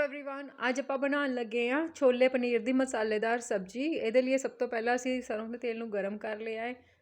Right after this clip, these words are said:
ਜਦੋਂ ਆਪਣਾ ਤੇਲ ਗਰਮ ਹੋ ਗਿਆ ਤਾਂ ਅਸੀਂ ਵਿੱਚ ਪਾਤੀ ਹੈ ਹਿੰਗ। ਹਿੰਗ ਅਸੀਂ ਡਲੀ ਵਾਲੀ ਵਰਤਦੇ, ਇਸ ਕਰਕੇ ਉਹਨੂੰ ਪੀਸ ਕੇ ਪਾਇਆ ਹੈ। ਜਦੋਂ ਆਪਣੀ ਹਿੰਗ ਚਟਕ ਜੂਗੀ ਤਾਂ ਵਿੱਚ ਪਾ ਦਾਂਗੇ ਜੀਰਾ। ਜੀਰਾ ਚਟਕਣ ਦੇ ਨਾਲ ਹੀ ਆਪਾਂ ਪਾਣੇ ਆ ਲਸਣ, ਪਿਆਜ਼ ਤੇ ਅਦਰਕ।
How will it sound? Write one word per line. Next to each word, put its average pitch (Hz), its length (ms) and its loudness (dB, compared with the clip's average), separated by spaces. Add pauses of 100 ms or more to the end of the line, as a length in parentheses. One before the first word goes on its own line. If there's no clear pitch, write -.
(140)
ਜਦੋਂ 226 160 -2
ਆਪਣਾ 240 160 -4
ਤੇਲ 233 280 0
ਗਰਮ 240 220 -2
ਹੋ 240 140 -2
ਗਿਆ 226 160 -4
ਤਾਂ 247 100 -4
ਅਸੀਂ 247 160 -8
ਵਿੱਚ 233 180 -12
ਪਾਤੀ 226 380 -4
ਹੈ 240 80 -2
ਹਿੰਗ। 226 360 -4 (460)
ਹਿੰਗ 254 240 8
ਅਸੀਂ 269 180 0
ਡਲੀ 220 280 2
ਵਾਲੀ 240 200 2
ਵਰਤਦੇ, 247 380 2
ਇਸ 269 120 -4
ਕਰਕੇ 240 280 -4
ਉਹਨੂੰ 269 120 0
ਪੀਸ 220 300 -8
ਕੇ 220 140 -6
ਪਾਇਆ 226 300 -6
ਹੈ। 269 160 -6 (480)
ਜਦੋਂ 226 240 2
ਆਪਣੀ 254 280 0
ਹਿੰਗ 233 160 -2
ਚਟਕ 247 320 -6
ਜੂਗੀ 233 260 -8
ਤਾਂ 254 140 -4
ਵਿੱਚ 233 200 -8
ਪਾ 240 160 -6
ਦਾਂਗੇ 214 340 -4
ਜੀਰਾ। 208 380 -6 (800)
ਜੀਰਾ 254 300 4
ਚਟਕਣ 262 640 0
ਦੇ 269 180 4
ਨਾਲ 220 320 -2
ਹੀ 247 80 0
ਆਪਾਂ 233 260 -2
ਪਾਣੇ 214 380 -4
ਆ 254 40 -2
ਲਸਣ, 247 340 -4
ਪਿਆਜ਼ 185 300 -4
ਤੇ - 300 -4
ਅਦਰਕ। 180 340 -6